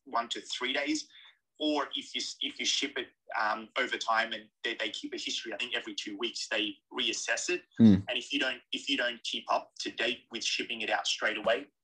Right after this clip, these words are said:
Speaker 1: it'll change to s-, ships within three to five days.
Speaker 2: Got it. Okay. All right. Excellent. That, that's great to, um, that's great to know.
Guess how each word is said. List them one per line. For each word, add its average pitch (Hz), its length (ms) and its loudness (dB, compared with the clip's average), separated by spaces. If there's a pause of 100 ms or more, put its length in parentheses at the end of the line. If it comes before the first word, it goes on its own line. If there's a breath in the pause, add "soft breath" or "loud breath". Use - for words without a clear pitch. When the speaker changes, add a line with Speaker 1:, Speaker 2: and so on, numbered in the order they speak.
Speaker 1:
it'll 117 180 -6
change - 400 -4
to 107 60 -4
s-, - 280 -10
ships - 440 0
within 107 280 -4
three 110 140 0
to 101 80 -6
five - 220 0
days. - 320 -2 (480)
Speaker 2:
Got 110 140 12
it. 101 180 10 (140)
Okay. 120 240 10 (100)
All 117 60 12
right. 107 180 12
Excellent. 113 360 10
That, 110 220 8
that's 110 180 4
great 113 320 8
to, 104 280 8
um, 98 320 8
that's 113 180 4
great 117 240 4
to 113 80 2
know. 104 260 4